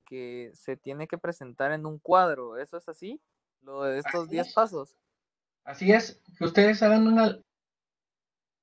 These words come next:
Speaker 2: cuadro en Excel, un cuadro, una tabla en Word, como ustedes la quieran armar, donde enlisten los diez enfoques y que la tarea que ustedes eligieron la puedan contrastar contra lo que dicen los diez enfoques.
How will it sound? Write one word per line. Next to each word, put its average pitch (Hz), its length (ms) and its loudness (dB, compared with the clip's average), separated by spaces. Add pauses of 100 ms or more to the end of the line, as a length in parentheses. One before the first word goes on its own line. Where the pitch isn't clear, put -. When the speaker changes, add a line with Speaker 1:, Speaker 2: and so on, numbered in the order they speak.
(280)
Speaker 2:
cuadro 214 220 -18
en 208 100 -4
Excel, 190 480 4
un 185 120 0
cuadro, 180 480 0
una 190 260 2
tabla 165 300 4
en 127 100 -2
Word, 190 380 4
como 139 180 -10
ustedes 156 240 -6
la 185 80 0
quieran 185 260 0
armar, 143 380 -2 (560)
donde 165 320 -2
enlisten 208 560 -4
los 143 220 -4
diez 185 240 -4
enfoques 214 680 -4 (840)
y 185 180 -20 (280)
que 180 120 -8
la 156 220 -2
tarea 170 340 2
que 190 120 -12
ustedes 190 340 -4
eligieron 202 600 -4 (420)
la 139 140 -2
puedan 180 300 0
contrastar 170 680 -2
contra 185 320 -2
lo 110 180 -8
que 120 120 -16
dicen 143 340 -8
los 127 140 -4
diez 123 180 -8
enfoques. 151 500 -12